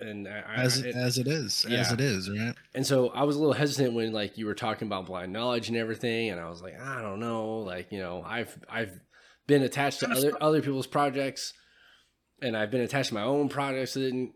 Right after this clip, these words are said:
Speaker 1: quite go the right way. And then after a while, I was like, "You know what, man? Nah, I, I, I, I like the vibe that this dude is putting out. I like what he's trying to put forward." And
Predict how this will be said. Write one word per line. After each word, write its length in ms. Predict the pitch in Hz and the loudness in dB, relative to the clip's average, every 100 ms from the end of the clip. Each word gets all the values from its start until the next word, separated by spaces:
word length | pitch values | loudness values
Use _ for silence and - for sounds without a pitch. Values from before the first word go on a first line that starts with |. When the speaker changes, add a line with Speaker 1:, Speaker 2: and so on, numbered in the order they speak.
| - | -8
Speaker 1:
quite 260 | 143 127 117 | -2 -2 0
go 160 | 123 | 0
the 80 | 123 | 2
right 200 | 120 120 | 0 -2
way. 320 | 120 120 120 113 | 0 2 2 2
And 140 | 113 | 0
then 160 | 117 113 | -2 0
after 260 | 147 131 | -2 0
a 60 | 113 | 0
while, 180 | 127 123 | 0 0
I 20 | |
was 100 | 107 | 0
like, 140 | 107 | -2
"You 60 | 185 | 0
know 60 | 214 | 0
what, 100 | 196 | 0
man? 340 | 196 180 156 - _ _ _ _ _ _ _ _ _ - | 0 0 0 -6 _ _ _ _ _ _ _ _ _ -4
Nah, 340 | 120 113 107 | -2 0 -4
I, 160 | 113 135 - - - - - - _ - | -4 -4 -6 -20 -20 -20 -20 -20 _ -4
I, 160 | 131 127 127 | -2 -2 -4
I, 100 | 131 | -4
I 160 | 123 | -2
like 200 | 120 151 151 | 2 2 2
the 80 | |
vibe 280 | 131 139 143 | 0 2 2
that 60 | 127 | 2
this 180 | 123 113 | -2 -2
dude 420 | 131 127 127 120 | 0 0 2 0
is 140 | 107 - | -4 -4
putting 260 | 127 113 | -2 -2
out. 320 | 120 120 117 - _ _ | -2 -2 -4 -10 _ _
I 80 | 98 | -8
like 460 | 98 113 127 - - - _ _ _ _ | -4 0 0 -2 -14 -20 _ _ _ _
what 300 | 107 113 123 | -4 -2 0
he's 280 | 104 131 117 | -2 -2 -2
trying 180 | - 127 | -2 -2
to 60 | 107 | -2
put 220 | 131 - | -6 -8
forward." 580 | - 123 123 123 127 127 - - - _ _ _ | 0 2 2 0 -2 -6 -18 -20 -20 _ _ _
And 260 | 139 127 | -4 -4